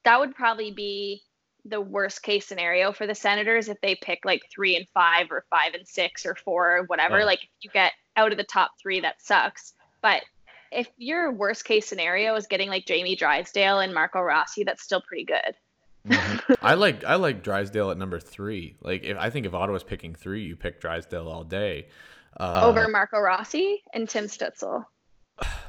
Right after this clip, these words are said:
Speaker 2: Well, mm, yeah, Steve Stützle might complicate things a bit.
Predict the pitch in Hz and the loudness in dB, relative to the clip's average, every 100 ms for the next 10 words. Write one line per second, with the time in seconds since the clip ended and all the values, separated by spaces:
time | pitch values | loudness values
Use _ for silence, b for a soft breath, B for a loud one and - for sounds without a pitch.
0 | B - 139 143 139 - - _ 120 123 | B -4 0 2 2 -2 -16 _ -10 -8
1 | 117 107 78 - - 123 - - _ - | -6 -4 -6 -6 -6 -6 -6 -12 _ -10
2 | - 156 156 151 120 107 113 104 101 107 | -4 -2 -2 -4 -4 -6 -8 -8 -8 -8
3 | 101 107 101 92 104 104 - | -8 -8 -10 -8 -6 -6 -10